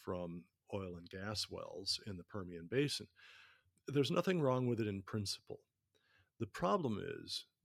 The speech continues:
that there is no good evidence that these methane evish-, emissions are causing net harm, whether to humanity or to the, you know, to, to other life on Earth in general. Uh,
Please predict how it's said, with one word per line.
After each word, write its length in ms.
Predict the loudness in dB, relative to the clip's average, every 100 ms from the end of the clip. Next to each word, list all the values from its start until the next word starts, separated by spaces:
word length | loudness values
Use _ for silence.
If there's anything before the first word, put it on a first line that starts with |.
| -2
that 200 | -2 0
there 180 | 0 0
is 280 | 0 -2 -2
no 280 | 0 0 2
good 240 | 2 2
evidence 680 | 0 -2 -6 -6 -4 -4 -6 -6
that 140 | -4
these 260 | 0 0 0
methane 480 | -4 -4 -2 -2 -2
evish-, 600 | -4 -4 -4 -4 -4 -2
emissions 760 | -2 -2 -2 -4 -6 -6 -6 -8 _ -20 -20 _ 2
are 500 | 4 2 0 -4 -10
causing 600 | -8 -2 0 0 -2 -4 -8 -4
net 320 | -2 -2 -4 -16 _
harm, 760 | -10 -2 0 0 -2 -8 -12 -16 _
whether 300 | 0 0 -4
to 180 | -6 -14
humanity 720 | -10 -6 -2 0 0 0 -4 -4
or 320 | -4 -4 -6 -8 -10
to 340 | -6 -6 -8 -12 _ -12
the, 300 | -8 -8 -10 -16 _ -16
you 80 | -12
know, 140 | -12 -10
to, 180 | -12 -12
to 100 | -10 -6
other 200 | -4 -4
life 360 | -6 -8 -10
on 140 | -12 -10
Earth 300 | -8 -10 -12 -8
in 200 | -8 -6
general. 540 | -4 -2 0 0 -4 -14 -20 -20 -20 -20 -20 _ -6
Uh, 180 | -6